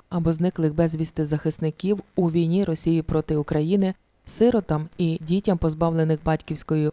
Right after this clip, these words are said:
опіки, або ж які опинилися в складних життєвих обставинах. Солодкі гостинці отримають дошкільнята та учні від першого до четвертого класів ліцеїв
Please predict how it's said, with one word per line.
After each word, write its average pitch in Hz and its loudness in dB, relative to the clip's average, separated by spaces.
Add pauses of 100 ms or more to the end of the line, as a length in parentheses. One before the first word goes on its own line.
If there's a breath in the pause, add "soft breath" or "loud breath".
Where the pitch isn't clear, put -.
опіки, 208 -2
або 160 0
ж 156 2
які 202 0
опинилися 214 2
в 208 -4
складних 196 0
життєвих 196 -2
обставинах. 156 -2 (480)
Солодкі 202 2
гостинці 240 0
отримають 180 0
дошкільнята 160 -2
та 160 0
учні 175 -2
від 170 -4
першого 160 -2
до 165 2
четвертого 156 0
класів 170 -2
ліцеїв 160 0